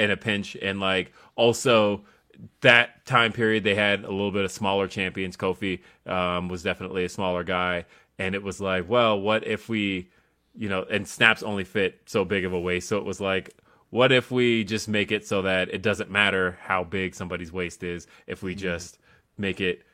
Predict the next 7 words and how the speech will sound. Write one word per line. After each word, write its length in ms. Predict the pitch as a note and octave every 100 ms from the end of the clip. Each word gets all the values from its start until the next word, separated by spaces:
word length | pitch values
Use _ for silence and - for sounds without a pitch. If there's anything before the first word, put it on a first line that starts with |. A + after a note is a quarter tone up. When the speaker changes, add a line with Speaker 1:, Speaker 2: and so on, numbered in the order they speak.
| _ _ _ _ B2+
Speaker 1:
Velcro? 440 | G3+ - F2+ E2+ _ _ _ _ _ _ -
Speaker 2:
Yeah. 120 | F2 A#2
Speaker 1:
But 120 | B2+
God, 280 | E3+ D#3 C#3
it 80 | C3+
looks 220 | D3 C#3+
awful. 480 | C#3 D3 C3+ G2